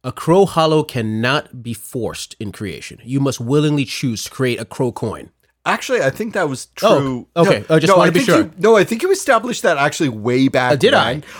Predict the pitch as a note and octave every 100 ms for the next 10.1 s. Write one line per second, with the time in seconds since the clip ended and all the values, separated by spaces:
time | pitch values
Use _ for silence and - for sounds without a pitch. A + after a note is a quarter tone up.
0 | - C4+ A#3+ B2+ F3 G2+ - _ _ -
1 | - F#3+ F3 D#3+ A#2+ - - E3 G#3+ A3
2 | G#3 - G3+ E3 F3+ D#3 B2 D3+ C#3+ B2+
3 | - C#3+ C#3 C#3+ - C#3+ B2 G#2 F3+ A#2+
4 | A#2 C#4+ F4+ F#4+ F#4+ - G#4 - F#4 D4
5 | A3+ G#3 - G#3+ D#3+ D#3 C#3+ A2 F2+ -
6 | E3+ E3 E3+ A3 G#3+ - - D#3+ - G3
7 | F#3+ - - D#3 D3+ D#3+ D#3+ E3 D#3+ C3+
8 | C3+ D#3+ D#3 C3+ A#2+ E3 F#3 F#3 F3+ F3+
9 | C#3+ A#2+ C#3+ C#3+ G3+ G#3+ B3 G3 D#3+ C#3+